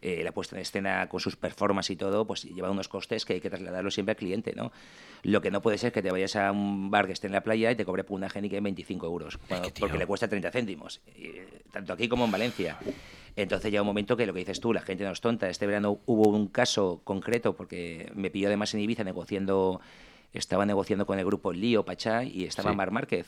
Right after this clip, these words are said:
Speaker 1: Eh, yo no tengo el gusto de conocerle,
Speaker 2: El de las
Speaker 1: pero bueno,
Speaker 2: motos.
Speaker 1: el de las motos. No creo que tenga problemas económicos, ¿no?
Speaker 2: No.
Speaker 1: No creo. Pues él hizo un comentario como que nunca más volvería a Ibiza porque lo consideró un robo, ¿no? Es decir,
Speaker 2: Es que es verdad.
Speaker 1: eh, es que te roban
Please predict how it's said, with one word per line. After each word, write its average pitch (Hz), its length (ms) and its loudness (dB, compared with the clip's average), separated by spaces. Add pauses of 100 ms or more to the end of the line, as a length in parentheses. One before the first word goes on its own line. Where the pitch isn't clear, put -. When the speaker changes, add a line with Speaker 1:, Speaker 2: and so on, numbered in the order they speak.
Speaker 1:
Eh, 71 260 -14
yo 87 120 -2
no 92 60 -2
tengo 95 120 2
el 92 40 0
gusto 95 200 -2
de 92 40 -8
conocerle, 95 400 -2
Speaker 2:
El - 20 2
de 90 60 2
las 87 60 2
Speaker 1:
pero 98 140 4
bueno, 95 140 2
Speaker 2:
motos. - 240 -4
Speaker 1:
el - 80 -6
de 92 40 0
las 82 100 -2
motos. 85 380 -4 (480)
No 104 100 4
creo 104 120 6
que 104 60 4
tenga 98 140 2
problemas 85 260 -4
económicos, 95 600 -2
¿no? 101 80 -6
Speaker 2:
No. 90 200 0 (200)
Speaker 1:
No 82 80 -6
creo. 95 300 0 (340)
Pues - 200 0
él 92 120 0
hizo 98 180 2
un 90 60 -2
comentario 98 460 0
como 95 180 2
que 90 80 -4
nunca 92 200 -2
más 95 120 0
volvería 87 260 -2
a 87 40 -2
Ibiza 87 280 -4
porque 90 220 -2
lo 76 160 -12
consideró 80 300 -8
un 78 80 -8
robo, 76 280 -10
¿no? 90 180 -10
Es 82 160 -14
decir, 82 200 -8
Speaker 2:
Es - 80 -2
que 120 100 0
es 127 60 0
verdad. 120 320 0
Speaker 1:
eh, 95 220 -8
es - 100 -6
que 117 100 -2
te 107 80 2
roban 92 240 0